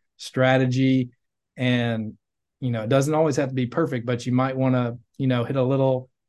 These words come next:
a little cut w-, every now and then, or, you know, you can't just always hit the, you know, the, the stock shot.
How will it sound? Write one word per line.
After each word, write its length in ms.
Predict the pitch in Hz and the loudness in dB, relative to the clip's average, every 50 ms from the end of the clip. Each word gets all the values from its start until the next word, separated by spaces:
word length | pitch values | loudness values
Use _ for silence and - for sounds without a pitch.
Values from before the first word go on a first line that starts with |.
| _ _ _ _ - | _ _ _ _ -10
a 60 | 127 | -6
little 200 | 120 131 127 120 | -4 -4 -4 -4
cut 320 | 123 - - 147 147 147 - | -4 -4 -4 -4 -6 -6 -8
w-, 140 | 147 151 - | -10 -10 -6
every 240 | - 139 139 139 143 | -4 -4 -2 -2 -2
now 240 | 143 143 147 147 147 | -2 -2 -2 -2 -2
and 80 | 147 147 | -2 -2
then, 280 | 147 147 147 143 143 | -2 -2 -2 0 0
or, 240 | 131 120 117 120 120 - - | 0 0 -2 -4 -6 -8 -4
you 80 | 127 | -2
know, 80 | 123 117 | -2 0
you 100 | 120 120 | -2 -2
can't 240 | 120 143 139 131 131 | -2 -4 -6 -4 -4
just 140 | 127 120 | -4 -2
always 240 | 131 127 131 131 123 | -2 -2 0 -2 -2
hit 140 | - 131 120 | -4 -4 -4
the, 200 | 123 120 113 110 - _ _ _ _ _ _ _ _ - | -4 -4 -6 -6 -10 _ _ _ _ _ _ _ _ -4
you 80 | 135 | -2
know, 160 | 120 113 107 | -2 -2 -2
the, 260 | 104 107 110 110 113 117 - _ _ _ | -4 -6 -8 -8 -8 -12 -16 _ _ _
the 100 | - 123 | -4 -4
stock 340 | 120 - - 135 127 117 117 | -4 -2 0 0 0 -2 -2
shot. 480 | - - 131 127 120 117 113 113 113 | -4 0 0 2 2 2 0 0 -4